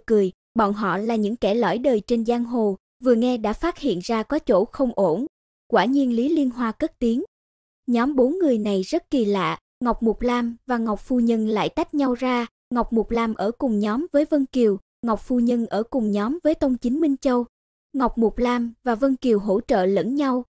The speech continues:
còn Ngọc phu nhân lại bảo vệ che giấu cho Tông Chính Minh Châu, tại sao chứ? Nói tới nước này rồi, sắc mặt Ngọc Mục Lam và Ngọc Hồng Trúc đều trắng nhợt, sắc mặt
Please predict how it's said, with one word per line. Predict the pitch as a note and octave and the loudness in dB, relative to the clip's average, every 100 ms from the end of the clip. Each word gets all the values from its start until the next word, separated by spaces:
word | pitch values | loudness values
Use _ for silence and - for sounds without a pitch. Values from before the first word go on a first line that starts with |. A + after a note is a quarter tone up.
| _ | _
còn | - A3+ | -2 -2
Ngọc | G#3+ F#3+ | -2 -4
phu | - B3 | -2 0
nhân | A#3 A3+ A3 | 2 2 0
lại | G#3+ F#3 | 0 -2
bảo | F#3+ G3 | 0 0
vệ | C4 F#3 | 2 2
che | F#3 A#3 | 2 0
giấu | G#3+ G#3+ C4+ | 0 2 0
cho | E4+ D#4+ | 0 -2
Tông | D4 B3 | 0 -2
Chính | A3 B3 E4 | 0 0 2
Minh | C#4+ | 0
Châu, | C4+ C4 B3 A#3 _ - | 0 0 0 -4 _ -4
tại | G#3 | -2
sao | F#3+ B3+ B3 | -2 -2 -4
chứ? | - D4 A4 _ _ _ _ _ _ _ - | 0 0 -2 _ _ _ _ _ _ _ -6
Nói | A#3 A#3 | -2 0
tới | - C4 | 0 0
nước | D#4 G4 | 0 0
này | E4 B3 | 0 0
rồi, | G3+ A3 G#3 F#3+ _ _ | 0 0 0 0 _ _
sắc | - F4 E4+ | -6 -4 0
mặt | C#4+ - | -2 -2
Ngọc | A3 - | -4 -2
Mục | A3 G#3 | -2 0
Lam | B3 A#3+ A#3 A#3 | -2 -2 -4 -8
và | B3+ A#3+ | -6 -4
Ngọc | A3+ G#3 | -4 -4
Hồng | A#3+ G#3 F#3+ | -4 -4 0
Trúc | F4 E4+ | -2 2
đều | C4 G#3 | 0 2
trắng | A3+ A3+ E4+ | 0 -2 0
nhợt, | D4 G#3+ _ _ - | 2 0 _ _ -6
sắc | F4 F4+ | -4 -2
mặt | D#4 | -2